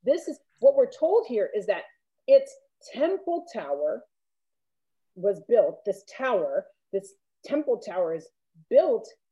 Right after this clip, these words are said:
in order to reach the heavens. So in other words, this temple tower of Babylon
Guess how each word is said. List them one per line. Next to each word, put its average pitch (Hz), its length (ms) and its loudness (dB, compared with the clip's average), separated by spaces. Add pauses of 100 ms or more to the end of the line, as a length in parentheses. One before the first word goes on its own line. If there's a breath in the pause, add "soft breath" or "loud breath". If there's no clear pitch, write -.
(100)
in 220 220 -8
order 277 240 6
to 202 340 -8
reach 320 420 -6
the 196 100 -2
heavens. - 840 -4 (1500)
So 262 200 6
in 226 100 -4 (120)
other 320 300 2
words, 180 480 -2 (240)
this 240 200 2 (100)
temple 247 440 -8 (100)
tower 247 320 2
of - 200 -2
Babylon 202 600 0